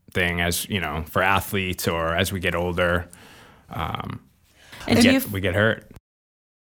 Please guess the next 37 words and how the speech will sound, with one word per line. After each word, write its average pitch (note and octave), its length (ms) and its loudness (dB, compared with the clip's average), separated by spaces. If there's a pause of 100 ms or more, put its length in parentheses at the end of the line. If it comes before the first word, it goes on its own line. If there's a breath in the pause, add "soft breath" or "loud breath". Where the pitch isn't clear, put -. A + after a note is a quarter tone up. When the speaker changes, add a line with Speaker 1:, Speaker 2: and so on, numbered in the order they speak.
(200 loud breath)
Speaker 2:
And B3 100 4
do C#4 60 4
you C#4+ 60 2
find C#4 220 2
you C4+ 40 0
have B3 80 0
a C4 60 0
certain A#3 640 0 (160)
type A#3+ 200 2
of G#3 140 0
client C4 380 0
that - 120 -2
tends C4 260 0
to C4 60 -2
come A#3+ 240 2
in? B3 140 2
Do A3 60 2
you G#3+ 60 4
have F3+ 280 2
kind F3+ 180 0
of E3 100 0
one F3 260 4
type - 400 2
of E4+ 140 -4
person? D#4+ 400 0
Is A3+ 140 2
it E3+ 100 4
a E3+ 60 2
whole F3 280 2
range G#3 480 2
of B3 140 -4
people B3 260 -2
that A#3 80 2
are A#3 60 0
coming A#3+ 280 0
in B3 140 0
for A#3 280 0